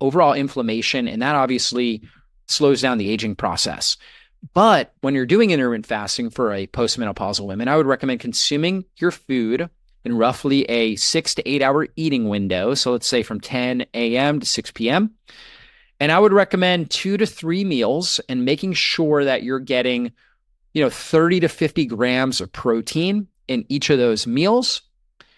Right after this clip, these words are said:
Roughly about a hundred grams of protein in a day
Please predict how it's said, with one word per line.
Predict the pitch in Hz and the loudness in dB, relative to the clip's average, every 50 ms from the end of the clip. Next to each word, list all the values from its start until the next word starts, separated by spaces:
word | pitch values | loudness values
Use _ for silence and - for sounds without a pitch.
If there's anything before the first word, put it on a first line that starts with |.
| _ _ _ | _ _ _
Roughly | 113 131 160 165 - 196 190 | 0 2 2 2 4 2 4
about | 180 175 156 | 4 4 2
a | 135 | 2
hundred | - - - 156 151 151 156 131 | 0 -2 -2 -2 0 2 0 0
grams | 110 123 127 123 123 123 123 123 117 - | 0 -2 -2 0 0 -2 -2 -2 -4 -6
of | - 104 - | -8 -12 -12
protein | - - 135 120 117 110 - - 123 117 113 110 | -4 -2 0 0 0 -2 -4 -4 -4 -2 -2 -2
in | - - 110 110 | -2 -2 -4 -4
a | 98 | -4
day | 87 80 - - - 107 107 104 92 85 85 - | -4 -8 -8 -4 -2 -2 0 -2 -2 -6 -10 -14